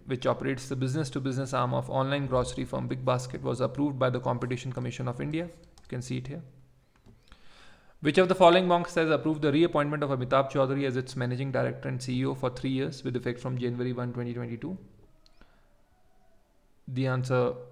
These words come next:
for the same is that Axis Bank has approved the reappointment as this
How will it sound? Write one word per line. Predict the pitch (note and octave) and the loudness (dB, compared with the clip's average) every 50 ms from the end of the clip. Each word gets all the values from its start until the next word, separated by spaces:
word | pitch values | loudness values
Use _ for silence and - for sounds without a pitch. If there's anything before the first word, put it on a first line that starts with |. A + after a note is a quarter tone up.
| - - - | -20 -20 -10
for | - B2+ | -6 -4
the | A#2+ A#2+ | -4 -4
same | A#2+ - C3+ B2+ B2 | -4 -4 -4 -2 -2
is | B2 B2 B2 A#2+ | -2 -4 -4 -6
that | - B2 A#2+ A#2+ B2 B2+ - - - - - - - _ - _ _ _ _ _ _ _ _ _ - _ _ _ _ _ _ - - - _ _ _ _ _ _ _ _ _ _ _ _ _ _ _ _ _ _ _ - | -4 -4 -2 -2 -4 -6 -10 -16 -16 -18 -20 -20 -20 _ -20 _ _ _ _ _ _ _ _ _ -20 _ _ _ _ _ _ -20 -20 -20 _ _ _ _ _ _ _ _ _ _ _ _ _ _ _ _ _ _ _ -6
Axis | C3 - - - C#3 B2 | -6 -4 -2 -2 -2 0
Bank | A2+ B2+ B2 B2+ B2+ - | 0 0 0 0 0 -2
has | B2 A#2+ A2+ G#2+ - - - - - - - - - - - - - - _ _ _ - - - - - - _ _ _ - - - - - - - - - - - - | -2 -2 -2 -4 -10 -12 -14 -14 -18 -20 -20 -20 -20 -20 -20 -20 -20 -20 _ _ _ -20 -20 -20 -20 -20 -20 _ _ _ -20 -20 -20 -20 -20 -20 -20 -20 -20 -20 -10 -6
approved | - C3 - D3+ C#3+ C#3 B2+ B2 | -4 -2 0 2 0 2 2 0
the | C3 | 0
reappointment | B2 C3 C3+ C3 C3 C3 B2+ B2+ B2+ C3 B2+ - - - - - - - - - - - - - - - - _ _ _ _ - | 2 2 2 2 0 0 0 0 0 -2 -4 -6 -8 -12 -14 -18 -20 -20 -20 -20 -20 -20 -20 -20 -20 -20 -20 _ _ _ _ -2
as | B2+ A#2+ B2 | -2 -2 0
this | B2+ C3+ C3 B2 - - - | -2 -2 -2 -2 -4 -8 -14